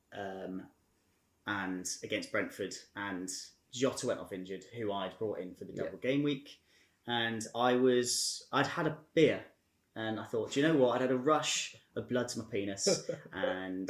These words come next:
Speaker 1: I thought, "Do you know what? Sod this." Salah came on, scored, got an assist, so I was like, "Right, before a million managers bring him in and the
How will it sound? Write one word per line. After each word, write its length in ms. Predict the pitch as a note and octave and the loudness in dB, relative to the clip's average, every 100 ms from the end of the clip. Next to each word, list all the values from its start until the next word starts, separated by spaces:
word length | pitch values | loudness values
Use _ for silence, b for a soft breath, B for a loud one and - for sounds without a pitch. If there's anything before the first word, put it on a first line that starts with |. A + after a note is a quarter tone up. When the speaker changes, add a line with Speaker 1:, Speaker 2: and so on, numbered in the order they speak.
| - | -8
Speaker 1:
I 80 | G#2+ | -10
thought, 340 | - G#2+ G2 - | -6 -4 -4 -4
"Do 80 | G#2+ | -4
you 60 | |
know 60 | G2+ | -2
what? 140 | G2+ | -2
Sod 320 | - B2 G#2+ - | -2 -2 -4 -4
this." 420 | F#2+ - - - | -4 -4 -4 -6
Salah 320 | - C#3 B2+ | -4 -2 -2
came 220 | - G#2+ F#2+ | -4 -6 -6
on, 140 | F2 | -8
scored, 460 | - - G2+ F#2 F2+ - | -8 -4 -2 -2 -6 -10
got 140 | D#2 | -12
an 80 | D#2+ | -10
assist, 360 | - E2 - | -8 -8 -8
so 120 | - F2 | -8 -8
I 40 | |
was 120 | F2 | -8
like, 240 | F#2+ E2 - b b - | -8 -8 -10 b b -2
"Right, 320 | A#2+ G#2+ - | 0 0 -2
before 360 | - C#3 D3 B2+ | -2 4 6 8
a 40 | |
million 240 | A#2+ A2+ | 6 2
managers 340 | G#2+ G2+ G2 F#2+ | 0 -2 -4 -6
bring 220 | G#2 G2 | -4 -4
him 100 | G2 | -4
in 200 | F#2+ F#2+ | -6 -8
and 220 | F#2 | -8
the 60 | F2+ | -10